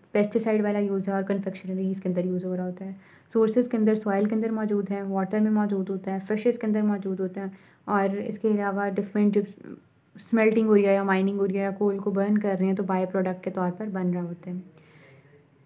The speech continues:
टोबैको स्मोक के अंदर अगर टेन एम एम सिग-, सिगा-, सिगार्स के अंदर मौजूद होता है और अब almost फिफ्टी, अ, पीपीएम मौजूद होता है सिगरेट्स के अंदर, ठीक है। अब इसमें एक और ये पॉइंट ये है कि फ़ाइव हंड्रेड एम जी तक अगर मौजूद हो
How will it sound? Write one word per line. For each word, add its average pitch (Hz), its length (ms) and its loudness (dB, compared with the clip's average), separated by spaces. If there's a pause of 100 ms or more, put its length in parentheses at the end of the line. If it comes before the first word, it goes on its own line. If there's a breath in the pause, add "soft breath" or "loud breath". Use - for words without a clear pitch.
(260)
टोबैको 220 340 4
स्मोक 214 380 -2
के 233 80 0
अंदर 202 280 0
अगर 202 220 0
टेन 214 440 -2 (380)
एम 208 200 2
एम 214 140 4
सिग-, 208 340 0
सिगा-, 202 360 0
सिगार्स 202 400 -2
के 247 80 0
अंदर 233 140 2
मौजूद 214 260 2
होता 208 200 2
है 202 100 -2
और 202 220 0
अब 202 280 -2
almost 208 300 0
फिफ्टी, 233 540 2
अ, 202 280 -2 (100)
पीपीएम 208 640 2 (460)
मौजूद 202 260 2
होता 190 160 2
है 208 60 2
सिगरेट्स 185 360 0
के 185 80 -6
अंदर, 190 180 -6
ठीक 214 220 -4
है। 214 140 -2 (220 loud breath)
अब 214 120 4
इसमें 240 220 6
एक 240 100 0
और 226 140 2
ये 233 80 4
पॉइंट 214 320 0
ये 208 60 2
है 208 160 0
कि 226 80 0
फ़ाइव 202 320 -4
हंड्रेड 214 220 -2
एम 196 120 -4
जी 208 140 -2
तक 202 180 -2
अगर 196 260 -2
मौजूद 196 380 -4
हो 214 300 0